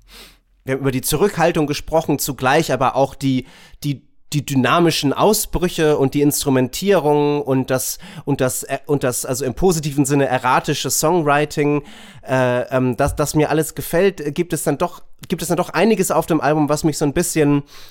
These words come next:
kalt lässt oder, oder nicht so mit-, nicht so mitreißt und wo mir dann irgendwie die Hooks fehlen, wo mir auch textlich die Hooks fehlen. Also sie ist ja eine sehr kryptische Songwriterin, aber auf eine Weise, äh, die mich dann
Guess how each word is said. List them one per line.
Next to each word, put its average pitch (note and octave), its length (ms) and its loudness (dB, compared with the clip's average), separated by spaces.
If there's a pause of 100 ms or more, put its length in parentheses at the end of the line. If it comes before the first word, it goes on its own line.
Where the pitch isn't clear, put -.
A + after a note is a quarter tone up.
(280)
kalt F3 360 0
lässt D3+ 460 -2
oder, C#3 280 -2
oder C#3 200 2
nicht C#3+ 240 0
so C#3+ 200 0
mit-, C#3 240 -2
nicht F3 160 2
so E3 80 0
mitreißt D#3 760 2
und C3+ 100 -2
wo D3+ 60 2
mir D3 100 6
dann C3+ 140 0
irgendwie C3 160 -4
die B2 120 -4
Hooks - 460 -4 (380)
fehlen, E3+ 520 4
wo E3+ 60 2
mir F3 160 4
auch D3 100 -4
textlich G#3 600 -4
die E3 160 -2
Hooks F#3+ 340 -2
fehlen. E3 600 0 (320)
Also C#3+ 340 2
sie D3+ 140 -2
ist D#3+ 160 0
ja C#3+ 80 2
eine C#3+ 100 2
sehr C#3+ 160 0
kryptische F3 600 -2
Songwriterin, D3+ 920 2
aber C3 420 2 (260)
auf - 180 0
eine D3 300 2
Weise, D3+ 680 4
äh, D3 420 0
die D#3+ 520 -4
mich E3+ 180 2
dann D3+ 400 0